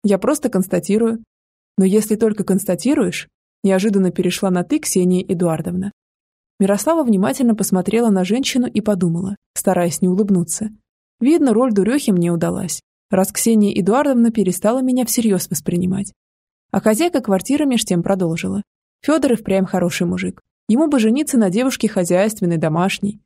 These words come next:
А он на Кларку со всего разбега налетел. Нос разбил в лепешку и в зак скорее». «Как это налетел?»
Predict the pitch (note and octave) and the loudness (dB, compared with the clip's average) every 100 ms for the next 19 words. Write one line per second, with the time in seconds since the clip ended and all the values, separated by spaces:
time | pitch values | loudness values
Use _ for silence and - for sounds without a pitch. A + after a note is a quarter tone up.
0 | _ _ - E4 F4 B3+ A#3 A3+ C4 A3+ | _ _ 0 2 4 0 2 0 0 -2
1 | A3 - G3+ G#3 F#3+ G3 F#3 F3+ F3 F3 | -2 0 0 0 0 0 2 2 0 -2
2 | - G3 - _ _ - B3 C#4 G3+ F#3+ | -4 -6 -10 _ _ -2 2 2 2 0
3 | F3 C#4+ C4+ G3 G3 G3 - - - _ | 2 0 2 2 2 0 -2 -10 -12 _
4 | - D#4+ A3+ F#3+ - - F#3 F3+ G3+ - | -2 0 2 2 0 -2 -2 -2 -6 -8
5 | _ _ _ _ - F#3+ F#3+ F3 E3 F3 | _ _ _ _ -2 0 0 0 0 -2
6 | E3 F#3+ G3+ | -4 -8 -10